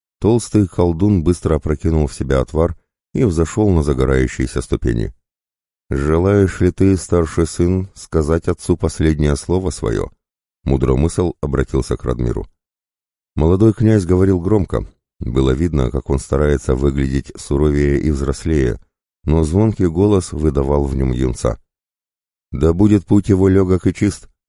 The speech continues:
и ведёт его свет наше княжество по воле духов. Я не посрамлю отца своего и княжество его". "Да будет так", — ответил Мудромысл.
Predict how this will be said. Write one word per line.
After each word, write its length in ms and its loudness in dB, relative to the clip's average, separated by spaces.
и 80 -2
ведёт 400 2
его 240 2
свет 340 -2
наше 240 -2
княжество 640 0
по 120 -2
воле 260 0
духов. 380 -4
Я 200 2
не 120 2
посрамлю 520 0
отца 240 -2
своего 500 0
и 120 -6
княжество 540 -2
его". 320 -2
"Да 260 -2
будет 340 0
так", — 280 -4
ответил 440 -2
Мудромысл. 600 -4